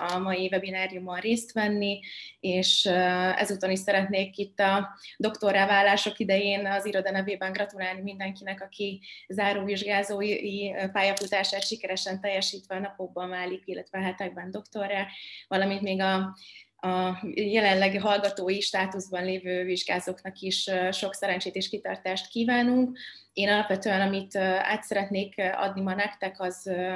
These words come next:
az egy ügyvédjelölti nézőpontja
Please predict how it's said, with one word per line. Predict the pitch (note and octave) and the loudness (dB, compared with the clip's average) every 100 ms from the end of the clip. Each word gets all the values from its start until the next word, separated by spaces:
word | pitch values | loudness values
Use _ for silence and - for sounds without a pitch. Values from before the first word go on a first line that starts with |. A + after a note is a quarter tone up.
| F3 | -6
az | G3+ - | -8 -6
egy | F#3 F#3+ | -6 -2
ügyvédjelölti | F3+ G3+ G3 F#3+ F#3+ F#3+ F#3+ | -2 -2 -4 -2 0 0 -2
nézőpontja | F#3+ G3 F#3+ F#3 F#3 F#3 F#3+ G3 G3 - | -4 -4 -2 -6 -4 -8 -4 -4 -4 -6